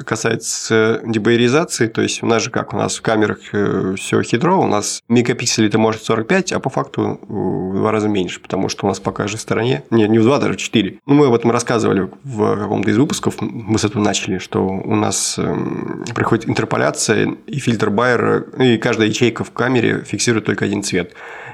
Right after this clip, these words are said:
из трёх. Соседние ячейки регистрируют все остальные, и, соответственно, у нас происходит соединение и, и, э, увеличение разрешения в четыре раза. Если снимать без дебаризации, и у тебя как бы ячейка получается фиксировать все сразу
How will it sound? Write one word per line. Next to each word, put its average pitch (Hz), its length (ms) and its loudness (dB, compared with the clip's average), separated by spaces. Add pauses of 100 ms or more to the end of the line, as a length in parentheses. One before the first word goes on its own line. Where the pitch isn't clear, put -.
(200)
из 123 120 -2
трёх. 101 480 -2
Соседние 120 440 2
ячейки 110 440 0
регистрируют 110 600 2
все - 100 0
остальные, 143 340 2
и, - 20 2
соответственно, - 360 -2
у 110 40 -4
нас - 40 -10
происходит 107 420 -2
соединение 110 680 2
и, 110 380 2
и, 101 60 2
э, 98 260 0
увеличение 120 600 0
разрешения 107 380 -2
в - 40 -10
четыре 98 240 0
раза. - 260 -4 (280)
Если 123 280 4
снимать 113 440 2
без 117 240 2
дебаризации, 110 1040 2
и 113 200 2
у 110 40 4
тебя 107 160 0
как 104 180 -2
бы 104 100 4
ячейка 110 420 0
получается 104 560 -4
фиксировать 107 340 0
все 107 120 2
сразу 107 380 -2